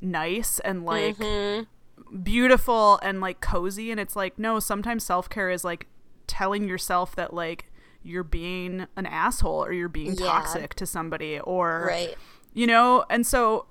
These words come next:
Speaker 1: it's kind of similar, I think, too, then with, like, this idea of, like, well, just trust your intuition.
Speaker 2: Mm-hmm.
Speaker 1: Like, well, but don't just trust the, like, good, like, what's
Speaker 2: <laughs>
Speaker 1: the good
Speaker 2: Or the
Speaker 1: stuff,
Speaker 2: things you
Speaker 1: right?
Speaker 2: wanna hear
Speaker 1: Like
Speaker 2: and take from
Speaker 1: <laughs>
Speaker 2: it. Yeah.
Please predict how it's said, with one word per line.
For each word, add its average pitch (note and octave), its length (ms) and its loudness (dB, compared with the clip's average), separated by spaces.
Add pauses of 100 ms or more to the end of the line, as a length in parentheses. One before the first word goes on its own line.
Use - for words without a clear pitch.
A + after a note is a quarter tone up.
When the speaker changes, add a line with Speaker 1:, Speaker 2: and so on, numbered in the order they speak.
Speaker 1:
it's G#3 200 -2
kind D4 220 0
of C#4 80 -2
similar, F#3 680 0
I F3+ 80 -2
think, F3+ 280 -8
too, G3+ 220 -8
then E3 200 -4
with, E3 180 -10
like, D#3 320 -6 (500)
this F3+ 200 -6
idea E3+ 360 -4
of, D#3 120 -10
like, D#3+ 260 -8
well, A3 80 -10
just B3+ 320 -8
trust - 340 -2
your A#3+ 120 -2
intuition. G3+ 640 -4
Speaker 2:
Mm-hmm. F#3+ 80 -4
Speaker 1:
Like, G#3 200 -2
well, G3+ 260 -2 (760)
but A#3+ 180 4
don't B3+ 240 6
just - 240 -2
trust C4 320 0
the, A3+ 100 -2
like, F#3 300 -2
good, F#3 340 -4 (180)
like, F3+ 260 -4 (100)
what's G3 200 -4
Speaker 2:
<laughs> - 160 -14
Speaker 1:
the G3 80 -6
good G3+ 300 2
Speaker 2:
Or B3+ 100 8
the A#3+ 80 4
Speaker 1:
stuff, A#3+ 120 0
Speaker 2:
things C4 260 2
you C4 140 2
Speaker 1:
right? G#3 100 2
Speaker 2:
wanna G3 240 10
hear G3+ 340 4
Speaker 1:
Like F3+ 80 -2
Speaker 2:
and F3+ 100 -8
take F#3 340 -4
from E3+ 240 0
Speaker 1:
<laughs> E3 40 -6
Speaker 2:
it. D#3 340 2
Yeah. A3 440 6